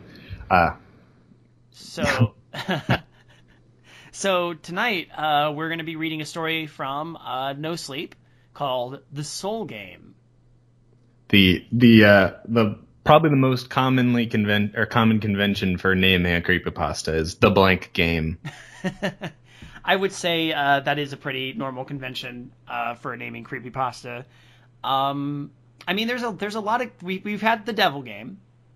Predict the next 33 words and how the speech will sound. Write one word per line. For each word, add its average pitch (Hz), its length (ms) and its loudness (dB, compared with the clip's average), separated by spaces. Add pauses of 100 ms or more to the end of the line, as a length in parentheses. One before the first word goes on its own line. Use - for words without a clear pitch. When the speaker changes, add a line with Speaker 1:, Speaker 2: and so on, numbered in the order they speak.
(220)
Speaker 1:
Yeah. 85 280 6 (400)
Speaker 2:
We've 165 200 -6
had 165 480 0
the, 147 400 -4
um, 127 640 -6 (1200)
the 143 60 -10
Name 175 300 0
Game. 127 420 -8 (1300)
Or 156 80 -6
was 151 120 -4
that 180 120 -2
a 170 40 -4
song? 117 540 -6 (2000)
Speaker 1:
Ah, - 540 -6 (260)
I 92 160 4
don't 85 120 2
know. 82 260 -6 (260)
Speaker 2:
<laughs> - 300 -20
Speaker 1:
I, 131 220 6
I've 139 180 8
Speaker 2:
Uh, 127 80 -2 (460)
Speaker 1:
many, 127 280 6
and 113 120 4
yet 110 180 2
they 110 100 4
all 104 240 4
slip - 240 -4
my 95 180 0
mind 87 340 0
right 78 180 -2
now. 76 380 -6
Speaker 2:
Yeah, 139 460 0
I, 139 300 -2